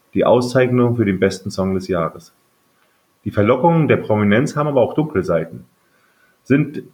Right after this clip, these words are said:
der einzige Schat-, sie sind zwar der einzige, aber ein Schatten auf Charlies Image.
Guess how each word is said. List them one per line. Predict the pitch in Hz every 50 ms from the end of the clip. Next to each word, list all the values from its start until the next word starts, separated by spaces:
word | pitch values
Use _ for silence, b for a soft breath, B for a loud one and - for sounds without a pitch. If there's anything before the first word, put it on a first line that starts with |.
| _ -
der | 117 104 -
einzige | 101 127 147 139 - - 117 117 117
Schat-, | - - 117 120 - - _ _ _ _ _
sie | 120 117 117 120
sind | 131 170 165 -
zwar | - 131 117
der | 113 -
einzige, | 104 143 165 160 165 170 170 170 175 175 175 175 -
aber | - 113 117 117 120 107
ein | - 110 101
Schatten | - - 104 101 - 101 92
auf | 92 -
Charlies | - 92 87 95 90 92
Image. | 90 90 87 85 - - -